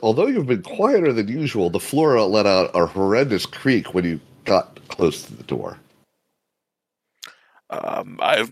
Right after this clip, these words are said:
Speaker 2: look into the kitchen.
Speaker 1: Uh, you mean the dining room?
Speaker 2: Dining room.
Speaker 1: Yeah. Um, there are a couple, uh, there is a human in there. Uh, clearly one of the cultists, just Joe S-,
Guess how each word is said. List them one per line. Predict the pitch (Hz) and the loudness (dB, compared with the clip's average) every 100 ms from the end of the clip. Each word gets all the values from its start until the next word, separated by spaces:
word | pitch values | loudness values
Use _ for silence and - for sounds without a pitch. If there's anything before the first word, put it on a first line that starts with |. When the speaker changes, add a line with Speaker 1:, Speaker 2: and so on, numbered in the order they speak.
| - | -6
Speaker 2:
look | 117 120 | -6 -6
into | 117 | -6
the | 123 | -2
kitchen. | 156 151 127 - _ _ _ _ _ _ _ _ _ _ _ _ _ | 0 0 -2 -12 _ _ _ _ _ _ _ _ _ _ _ _ _
Speaker 1:
Uh, | 104 104 101 | 0 0 2
you | 107 | 0
mean | 104 90 | 0 0
the | 87 | -2
dining | 73 107 135 | 0 2 2
room? | 214 - _ _ _ _ _ - | 0 -2 _ _ _ _ _ -4
Speaker 2:
Dining | 120 113 | -4 -4
room. | 117 - _ _ _ _ - | -8 -12 _ _ _ _ -8
Speaker 1:
Yeah. | 98 - _ _ - _ - | -6 -6 _ _ -20 _ -2
Um, | 131 139 139 139 _ | 0 2 0 -4 _
there | 123 143 202 208 - | 0 2 2 0 0
are | 110 98 101 131 - | 2 4 4 2 -2
a | 107 | -6
couple, | 110 - 90 - 107 110 - _ | -4 -2 -2 -2 -4 -4 -10 _
uh, | 90 87 82 | -4 -2 -2
there | 117 123 | 0 2
is | 165 147 | 2 2
a | 135 | 0
human | - 165 165 131 92 | 0 0 2 2 -2
in | 76 85 71 | -4 -4 -2
there. | 69 71 101 180 _ _ _ _ _ _ _ _ | -2 -2 -2 -6 _ _ _ _ _ _ _ _
Uh, | - 90 90 | 0 2 2
clearly | 87 - 147 160 123 | 0 0 2 4 4
one | 110 | 2
of | 85 | 2
the | |
cultists, | - 71 65 101 - - | 0 0 0 0 0 -4
just | - - - _ | -10 -12 -14 _
Joe | - 90 | 0 2
S-, | 104 - | 2 -2